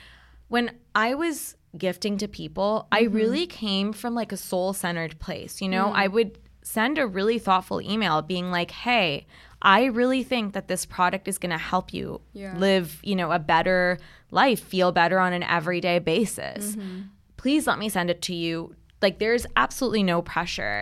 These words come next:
Speaker 2: Yeah.
Speaker 1: And I think also, I mean, you know, I'm someone who really cares about, like,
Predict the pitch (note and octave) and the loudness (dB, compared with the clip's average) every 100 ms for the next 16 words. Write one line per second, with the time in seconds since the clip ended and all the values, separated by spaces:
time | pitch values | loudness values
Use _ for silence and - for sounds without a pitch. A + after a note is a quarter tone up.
0 | G#3+ G#3 F#3+ F#3 - - A#3 - B3+ C#4+ | -6 -6 -6 -8 -6 0 2 2 0 -2
1 | F#4+ - G3+ G3+ A3 A3+ A3 A3 G#3+ G#3+ | -4 -2 0 0 0 0 0 -2 -2 -4
2 | G3 - - G#3+ - B3+ C4 A3 - G#3 | -6 -14 -18 -18 -10 -6 -2 0 0 0
3 | G#3+ A#3+ A#3 B3 G3+ A#3 F#3 F#3+ G#3 - | -2 -4 -2 -2 -2 -4 -2 -2 -2 -4
4 | - E3 F3+ G3+ F#3 E3+ F3 | -4 0 0 0 0 0 0